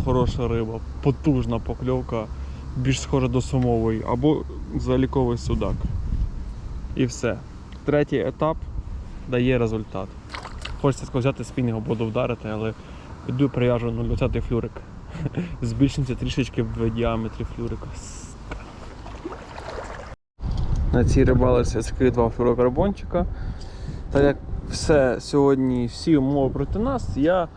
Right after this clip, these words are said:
поставив максимально тоненький діаметр, який в мене є, щоб достукатись до риби. Але бачите, ми успішно достукались, тому зараз цей ми відправляємо назад, ставимо нуль двадцятий.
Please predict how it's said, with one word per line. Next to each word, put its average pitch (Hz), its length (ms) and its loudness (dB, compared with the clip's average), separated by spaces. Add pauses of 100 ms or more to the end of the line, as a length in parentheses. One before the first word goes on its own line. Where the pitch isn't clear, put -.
(520)
поставив 147 440 4
максимально 143 600 2
тоненький 143 400 -2
діаметр, 127 340 2
який - 180 2
в 131 40 6
мене 120 260 2
є, 104 220 0
щоб 117 400 0
достукатись 139 520 0
до 127 160 2
риби. 107 280 2
Але 127 160 2
бачите, 139 420 0
ми 131 140 2
успішно 143 360 4
достукались, 180 600 2 (840)
тому 151 300 8
зараз 135 320 2
цей 139 240 2
ми 127 120 2
відправляємо 156 440 0
назад, 262 300 -2
ставимо 180 340 2
нуль 131 180 2
двадцятий. 120 600 -2